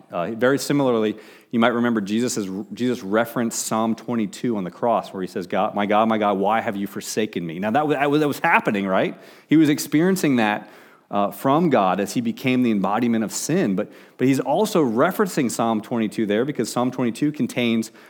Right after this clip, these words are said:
a description of crucifixion, a prophetic description through David. So he's referencing that, bookmarking it, so they knew what was happening. So very possible. Um, who knows? I, I even thought, well, maybe it's, uh,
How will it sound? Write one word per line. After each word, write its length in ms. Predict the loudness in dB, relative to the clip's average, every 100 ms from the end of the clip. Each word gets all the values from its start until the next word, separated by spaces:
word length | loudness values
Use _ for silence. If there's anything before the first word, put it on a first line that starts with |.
| -8
a 80 | -6
description 640 | -6 -8 -2 -2 -2 -4
of 120 | -4
crucifixion, 840 | -4 -6 -6 -6 -8 -8 -12 -12 -16 -20 -20 _ -20
a 40 |
prophetic 520 | -8 -8 0 0 0
description 440 | -4 -4 -6 -4 -4
through 160 | -4
David. 440 | -4 -4 -4 -8 -8
So 100 | -8
he's 100 | -6
referencing 600 | -6 -4 -4 -4 -2 -2
that, 180 | -2 -4
bookmarking 540 | -4 -2 -2 -4 -10
it, 100 | -10
so 120 | -4
they 100 | 0
knew 220 | 2 4
what 100 | 2
was 140 | 0 -2
happening. 420 | 0 0 -4 -6 -10 -20 -2
So 160 | 2
very 220 | 4 4
possible. 680 | 2 0 0 -2 -4 -6 -10 -18 -20 -20 _ _ -2
Um, 520 | 0 0 0 -4 -8 -18 _ _ _ _ _ _ _ _ _ -4
who 120 | 0
knows? 260 | 2 2 4
I, 260 | 4 6
I 20 |
even 160 | 4 2
thought, 240 | 2 2
well, 100 | 2
maybe 320 | 2 4 4 2
it's, 220 | 0 0
uh, 320 | 2 0